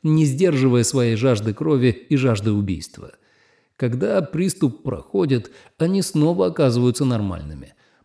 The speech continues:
Но с каждым подобным эпизодом они становятся все более холодными и равнодушными,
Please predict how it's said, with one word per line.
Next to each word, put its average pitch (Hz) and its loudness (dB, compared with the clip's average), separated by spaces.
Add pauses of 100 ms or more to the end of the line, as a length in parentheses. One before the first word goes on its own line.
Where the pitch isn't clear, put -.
Но 120 2
с - -8
каждым 135 2
подобным 117 2
эпизодом 135 0
они 156 2
становятся 180 -2
все 170 -4
более 165 2
холодными 139 2
и 131 2
равнодушными, 131 -4